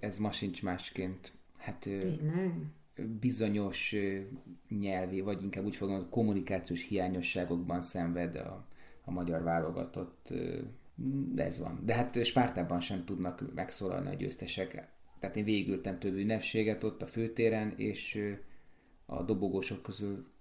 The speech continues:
Speaker 1: kevesen tudnak angolul három mondatot összerakni. Egyszerűen rosszul veszi ki magát. És én tökre arra bíztatnám a elit futókat, hogy jó adalék, egy, egy pozitív dolog, hogyha ki tudják fejezni magukat,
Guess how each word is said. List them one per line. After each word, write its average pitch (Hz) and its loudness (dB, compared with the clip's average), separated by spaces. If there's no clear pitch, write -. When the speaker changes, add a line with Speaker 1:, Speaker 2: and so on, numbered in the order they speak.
Speaker 1:
kevesen 87 -2
tudnak 87 -2
angolul 85 -2
három 90 -2
mondatot 92 -4
összerakni. - -6
Egyszerűen 120 0
rosszul 110 0
veszi - -6
ki 95 -6
magát. 92 -4
És 107 2
én - 2
tökre 95 4
arra 92 -2
bíztatnám 95 -2
a 90 -2
elit - -6
futókat, 110 -2
hogy - 0
jó 127 8
adalék, 95 2
egy, 90 -2
egy 98 -6
pozitív 107 8
dolog, 107 4
hogyha 104 -2
ki 131 2
tudják 104 2
fejezni 110 8
magukat, 87 2